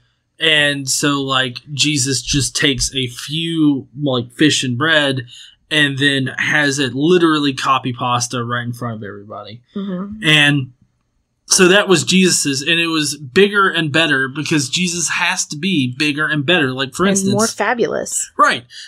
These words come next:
Speaker 1: Uh, like, for instance, with the Moses and the splitting of the water, then Elijah and Elisha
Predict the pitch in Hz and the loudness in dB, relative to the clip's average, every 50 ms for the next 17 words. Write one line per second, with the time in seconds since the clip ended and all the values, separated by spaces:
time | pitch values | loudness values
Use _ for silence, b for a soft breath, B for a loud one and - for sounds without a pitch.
0 | B B - 208 208 185 220 226 226 185 - 220 214 233 233 - - 165 147 123 | B B 0 2 2 2 2 0 0 0 0 2 2 2 2 2 0 -2 -2 -2
1 | - - 175 175 156 - - 170 170 165 160 156 156 165 170 185 196 190 185 175 | -2 -2 -2 -2 -2 -2 -2 0 0 2 2 0 2 2 4 6 6 6 4 2
2 | 165 151 139 - - 156 151 147 135 - - 160 160 156 151 151 143 139 135 139 | 0 -2 -2 -4 -4 -4 -4 -2 -4 -4 -4 -4 -4 -2 -2 -4 -4 -4 -2 2
3 | 151 147 147 143 143 147 143 139 139 135 131 127 131 135 139 135 127 143 135 135 | 2 2 4 2 2 0 0 -2 -2 -2 -2 -2 0 0 0 0 -2 -2 -4 -4
4 | 135 127 117 135 127 127 123 131 151 175 170 - - 160 135 123 123 120 120 | -4 -6 -6 -6 -6 -4 -2 0 0 0 0 0 0 0 0 0 -2 -2 -4